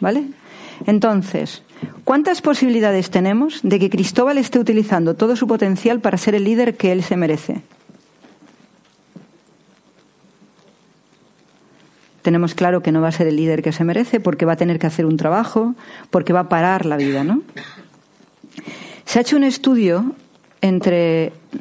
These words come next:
bueno, no les molesta que yo les cuente este tipo de cosas, entre tanto. Se ha hecho un estudio de qué hace que las mujeres jueguen al ajedrez mucho peor que los hombres. Yo siempre digo que es que a nosotros estas tonterías no nos interesan.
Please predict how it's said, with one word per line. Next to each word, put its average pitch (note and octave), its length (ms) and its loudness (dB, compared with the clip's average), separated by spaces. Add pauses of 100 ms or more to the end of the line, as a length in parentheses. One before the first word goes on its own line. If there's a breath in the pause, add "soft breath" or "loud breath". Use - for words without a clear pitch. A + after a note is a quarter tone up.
(1000)
bueno, F3 280 -2
no F#3+ 120 0
les G3+ 180 0
molesta F3+ 340 0
que D#3 80 -2
yo E3 80 2
les E3 120 -2
cuente E3 220 0
este D3+ 180 -4
tipo E3 180 -4
de D3+ 80 -2
cosas, D3+ 520 -8
entre D#3 240 0
tanto. D3+ 380 -2 (720 loud breath)
Se - 120 -2
ha - 20 4
hecho C4 140 0
un C4+ 60 4
estudio B3 560 2
de F#3 240 -2
qué G3+ 180 2
hace G3+ 260 0
que F#3+ 120 0
las F3 200 -2
mujeres G3 680 0
jueguen G3 380 0
al F3+ 60 2
ajedrez F3 460 0
mucho F#3 280 -2
peor D#3+ 240 0
que D#3+ 80 -4
los C#3+ 200 -4
hombres. C#3 460 -2 (1040 loud breath)
Yo G#3 80 4
siempre A3+ 260 2
digo F3+ 200 0
que G#3 60 -2
es - 80 -4
que - 80 -2
a - 20 2
nosotros F3+ 300 -2
estas E3+ 220 -2
tonterías D3+ 380 -2
no E3 60 0
nos D#3 160 -2
interesan. F3 480 -4